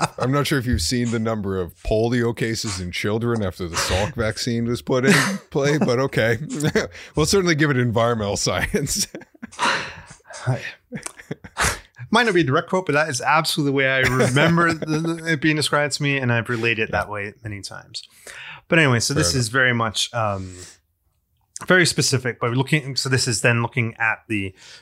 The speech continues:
Speaker 1: P H calcium, um, relationship in lakes that were heavily, heavily acidified. At this time, the P H was bouncing back up at the very end. Where's, so we skip to, like, um,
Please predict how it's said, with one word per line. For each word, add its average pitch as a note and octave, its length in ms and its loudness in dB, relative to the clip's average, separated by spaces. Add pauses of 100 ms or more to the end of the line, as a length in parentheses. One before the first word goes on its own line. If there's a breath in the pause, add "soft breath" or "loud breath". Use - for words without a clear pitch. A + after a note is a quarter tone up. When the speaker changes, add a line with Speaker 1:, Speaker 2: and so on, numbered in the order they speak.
Speaker 1:
P C3 180 4
H - 160 -2
calcium, G#2+ 640 -2
um, F#2 640 -6 (1300)
relationship A#2+ 800 2 (320 soft breath)
in A#2+ 120 6
lakes A2 200 -2
that B2 100 0
were A2+ 80 2
heavily, A#2+ 480 0
heavily G2 320 -4
acidified. G#2 800 -2 (360 loud breath)
At - 140 0
this B2+ 180 4
time, A2 280 4
the G2+ 60 -2
P - 180 -2
H G#2 180 -2
was G2 220 -8 (360)
bouncing C#3+ 600 0
back - 420 -4
up G3+ 880 -4
at C#3+ 160 0
the C#3+ 80 0
very D3+ 400 0
end. D#3 380 -8
Where's, - 420 -12 (220)
so - 140 -4
we A2 40 0
skip - 260 -4
to, - 120 -6
like, G#2+ 260 -4 (640 loud breath)
um, G#2 840 0